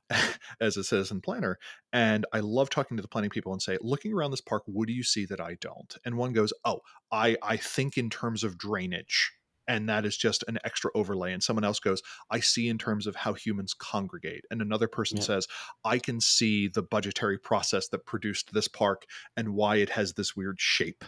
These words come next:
Speaker 1: And to me,
Speaker 2: Yeah.
Speaker 1: seeing the chimerical for your character, there may be an aspect of it that is similar. And I think it's fun to have.
Speaker 2: But
Speaker 1: Yeah.
Speaker 2: getting into other senses. Yeah, like, for me,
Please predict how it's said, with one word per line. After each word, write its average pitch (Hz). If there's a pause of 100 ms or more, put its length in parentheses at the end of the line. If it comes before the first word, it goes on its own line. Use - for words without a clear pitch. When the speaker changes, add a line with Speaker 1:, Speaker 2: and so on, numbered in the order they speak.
(140)
Speaker 1:
And 117
to 107
me, 156
Speaker 2:
Yeah. 123
Speaker 1:
seeing 123
the 110
chimerical 110
for 131
your 113
character, 147
there 113
may 110
be 110
an 101
aspect 104
of 95
it 90
that 95
is 90
similar. - (340)
And 107
I -
think 107
it's 101
fun 87
to 82
have. 87 (320)
Speaker 2:
But 143
Speaker 1:
Yeah. -
Speaker 2:
getting 180
into 127
other 110
senses. 107 (180)
Yeah, 110
like, 82
for 127
me, 123